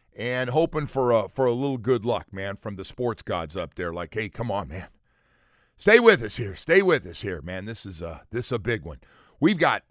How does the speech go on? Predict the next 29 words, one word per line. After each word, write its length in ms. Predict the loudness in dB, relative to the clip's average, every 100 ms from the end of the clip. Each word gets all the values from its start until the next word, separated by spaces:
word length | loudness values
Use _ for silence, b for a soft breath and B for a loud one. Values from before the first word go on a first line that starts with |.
| _
all 200 | 4 4
kinds 400 | 4 0 0 -2
of 80 | -10
stuff 340 | -4 -4 -4 -8
to, 320 | -8 -6 -6
uh, 160 | -6 -8
to 140 | -12 -8
get 240 | -8 -6
to 160 | -8 -8
here 180 | -6
this 240 | -8 -10 -10
morning. 440 | -8 -8 -10 -14 _
And 240 | -14 -12 -6
what, 240 | -2 -2
by 140 | -2 -4
the 80 |
way, 120 | -4 -6
what 180 | -6
happened 180 | -6 -8
to 60 | -10
Jacksonville? 680 | -10 -12 -12 -12 -12 -12 -16 _ _ _ _ _ _ _ _ _ _ _ _
What 160 | -14 -6
the 60 | -4
hell 160 | -2
happened 480 | -4 -6 -10 -12 -14 _ _ -14
to 100 | -10
Jacksonville? 720 | -8 -8 -10 -12 -8 -6 -8
They 160 | -8
looked 220 | -12 -14